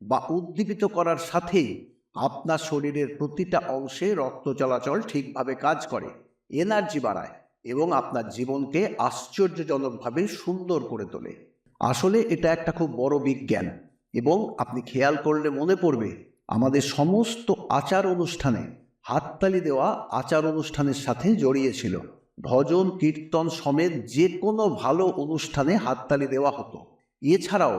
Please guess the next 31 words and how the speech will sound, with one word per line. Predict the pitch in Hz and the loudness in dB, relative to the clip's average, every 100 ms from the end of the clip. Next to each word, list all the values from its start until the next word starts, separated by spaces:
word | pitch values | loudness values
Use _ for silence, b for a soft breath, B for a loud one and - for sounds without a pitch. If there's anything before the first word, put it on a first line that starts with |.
| 85 - _ - | -4 -12 _ -8
আমাদের | 117 131 139 117 | -2 0 2 0
বয়স | 113 135 170 165 | 2 2 2 0
যখন | 165 - 139 - | -2 -2 -6 -4
কম | 151 190 202 | 0 0 0
ছিল, | - 117 85 - - _ - | -2 -2 -4 -8 -18 _ -4
তখন | 117 151 143 143 | -2 2 0 2
পাড়ায় | 120 127 156 - | 2 4 2 0
পাড়ায় | 120 123 175 | 0 2 0
যাত্রা, | - 123 - - 147 151 | 0 0 -2 -2 2 2
নাটক | 131 120 - 165 165 | 2 0 0 -2 -2
ইত্যাদি | 131 - 131 120 | -8 -2 0 2
হতো। | 117 139 117 90 - - _ _ - | 2 0 0 -2 -4 -16 _ _ -2
অভিনয়ের | 131 170 165 160 127 | 2 2 4 2 2
প্রশংসা | 139 135 190 190 185 160 | 0 0 2 0 0 0
করার | 135 135 131 | 2 2 0
জন্য | 117 127 139 127 | 0 2 2 2
যেগুলোর | 135 135 139 147 131 | 2 0 2 0 0
সাথে | 135 139 | 0 0
জড়িয়ে | 120 117 127 127 | 2 2 2 0
ছিল | - 127 175 | 2 2 2
হাততালির | - 123 - 143 135 135 123 | 0 -4 -2 0 0 0 2
ব্যায়াম, | 147 131 90 - - _ - | 2 2 0 -8 -18 _ -6
আজকের | - 135 143 165 | -2 0 2 2
ডিজিটাল | 165 151 170 185 185 | 2 0 2 2 2
যুগে | 170 151 175 | 0 2 2
মোবাইলে | 214 143 139 156 165 170 175 | 4 2 2 4 4 2 2
বা | 151 | 0
টিভি | 127 147 147 | 0 -2 -4
স্ক্রিনে | 165 - 165 160 160 | -10 -6 -2 -2 0
অভিনয় | 147 165 214 214 | 0 2 2 4
দেখে | 160 123 107 | 2 -2 -4